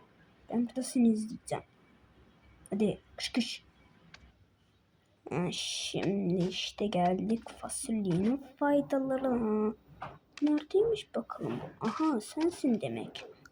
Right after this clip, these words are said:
Lan. Gel lan buraya. Şimdi sen de garip fanteziler uygulayacaksın. Bir saniye. Şöyle şimdi geliyorum hemen. Aa, şöyle bir senin nefesini boyunca. Lan, lan, lan, lan, dur, dur, dur, dur.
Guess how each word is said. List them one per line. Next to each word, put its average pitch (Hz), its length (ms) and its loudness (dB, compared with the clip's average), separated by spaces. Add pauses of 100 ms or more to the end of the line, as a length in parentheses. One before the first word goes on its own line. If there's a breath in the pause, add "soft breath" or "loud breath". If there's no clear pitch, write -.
(200)
Lan. 240 160 2 (1040)
Gel 240 320 -2
lan 240 280 0
buraya. - 440 -10 (100)
Şimdi 202 1160 2 (540)
sen 330 500 0
de 269 60 2 (100)
garip 285 280 0
fanteziler 320 520 0
uygulayacaksın. - 600 -6 (920)
Bir - 60 -20
saniye. 156 760 -2 (880)
Şöyle 190 640 -6
şimdi 233 560 0
geliyorum 254 480 4
hemen. 220 680 2 (240)
Aa, 226 80 -10
şöyle 226 360 -4
bir 233 60 -6
senin 226 300 0
nefesini 233 460 -4
boyunca. 269 260 -4 (140)
Lan, 339 200 6
lan, 415 160 6
lan, 440 200 4
lan, 466 160 2
dur, 480 80 4 (120)
dur, 523 140 0
dur, - 160 -2
dur. - 300 -10